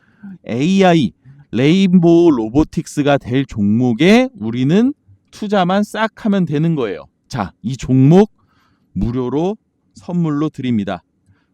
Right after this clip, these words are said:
공일공 삼공사공 이사오이 저한테 에이아이라고 문자 넣어주시면 목표가, 매수 추천가, 종목명 이렇게 세 줄 보내드리도록 하겠습니다. 여러분들, 저는 더 많은 분들 도와드리고 싶어요.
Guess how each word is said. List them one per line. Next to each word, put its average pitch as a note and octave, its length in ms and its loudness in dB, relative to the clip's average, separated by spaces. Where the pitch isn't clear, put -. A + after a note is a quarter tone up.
공일공 B2+ 460 4
삼공사공 G#3 840 -2
이사오이 C3+ 360 -8
저한테 A2+ 460 -6
에이아이라고 C3 680 -4
문자 B2 440 0
넣어주시면 A2+ 680 0
목표가, D#3 840 -2
매수 G#2+ 380 -4
추천가, - 600 -6
종목명 A2+ 840 2
이렇게 F#2 240 -12
세 D3+ 200 -6
줄 C#3 200 -2
보내드리도록 A2 760 0
하겠습니다. F#2 460 -4
여러분들, A2 360 4
저는 C3 360 4
더 A#2 160 0
많은 G#2 260 6
분들 F#2+ 340 0
도와드리고 B2+ 380 2
싶어요. D#2+ 340 -2